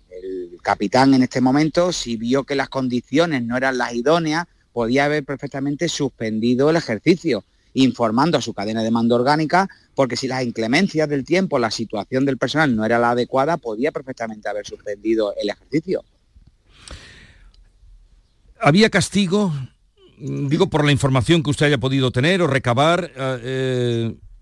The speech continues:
Speaker 2: ¿era un castigo lo que se estaba aplicando en estas maniobras? ¿O no lo era? ¿O
Speaker 1: A
Speaker 2: era
Speaker 1: ver.
Speaker 2: un ejercicio de entrenamiento?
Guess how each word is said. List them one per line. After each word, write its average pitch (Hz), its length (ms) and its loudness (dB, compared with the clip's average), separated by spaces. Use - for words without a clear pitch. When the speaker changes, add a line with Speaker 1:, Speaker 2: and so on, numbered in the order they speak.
Speaker 2:
¿era 180 180 2
un 202 60 2
castigo 180 380 2
lo 160 100 2
que 147 60 0
se - 60 -2
estaba 147 200 2
aplicando 135 440 0
en 135 60 2
estas 135 260 0
maniobras? 160 760 2
¿O 131 120 0
no 170 120 6
lo 156 160 4
era? 190 340 2
¿O 131 100 0
Speaker 1:
A 151 80 4
Speaker 2:
era 160 100 4
Speaker 1:
ver. 151 40 0
Speaker 2:
un 151 80 0
ejercicio 139 360 0
de 147 40 4
entrenamiento? 101 640 -2